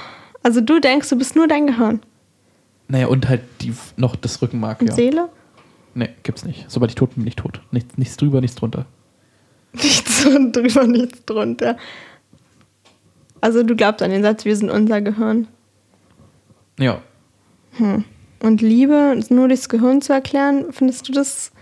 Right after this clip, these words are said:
Speaker 1: zerstört es nicht etwas in einem?
Speaker 2: Aber was soll das zerstören?
Speaker 1: Ja, einfach so Romantik, das, ich weiß auch nicht.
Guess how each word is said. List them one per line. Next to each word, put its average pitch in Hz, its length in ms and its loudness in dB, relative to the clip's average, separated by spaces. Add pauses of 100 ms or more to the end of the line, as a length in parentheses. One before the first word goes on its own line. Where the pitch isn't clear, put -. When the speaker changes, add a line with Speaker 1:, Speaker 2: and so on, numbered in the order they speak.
(680)
Speaker 1:
zerstört - 500 0
es - 140 -8
nicht 320 160 4
etwas 294 400 0
in 294 240 0 (280)
einem? 285 340 -2 (880)
Speaker 2:
Aber 127 180 2
was 123 140 -2
soll 135 100 2
das 123 120 0
zerstören? 127 440 -4 (2000)
Speaker 1:
Ja, 254 260 0
einfach 254 340 0
so 285 200 0
Romantik, 262 920 -2
das, - 540 -8 (180)
ich - 160 -14
weiß - 220 -18
auch - 220 -12
nicht. 240 600 -6